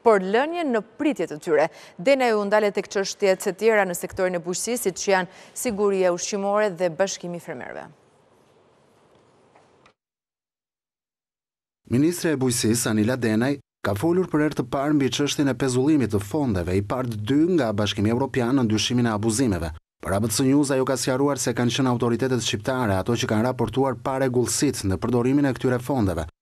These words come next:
Speaker 2: ndërsa tha se për këtë çështje do flas drejtësia. Ministra Denaj deklaroi se nuk bëhet fjalë për pezullim, por lënje në pritje të tyre.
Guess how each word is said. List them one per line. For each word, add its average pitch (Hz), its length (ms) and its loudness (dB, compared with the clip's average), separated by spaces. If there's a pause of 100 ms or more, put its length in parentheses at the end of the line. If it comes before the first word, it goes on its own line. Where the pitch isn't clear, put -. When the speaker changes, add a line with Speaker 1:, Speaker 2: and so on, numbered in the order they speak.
(120)
Speaker 2:
ndërsa 98 400 -2
tha 127 160 0
se 95 240 -2
për 92 240 -6
këtë 156 160 0
çështje 117 400 0
do 127 80 0
flas 110 400 -2
drejtësia. 101 560 0 (400)
Ministra 165 400 0
Denaj 147 400 2
deklaroi 147 400 2
se 139 160 0
nuk 139 240 2
bëhet 139 240 0
fjalë 110 320 0
për 101 240 0
pezullim, 143 560 2
por 120 160 0
lënje 151 480 2
në 135 80 -2
pritje 110 320 0
të 104 160 -2
tyre. 117 260 -2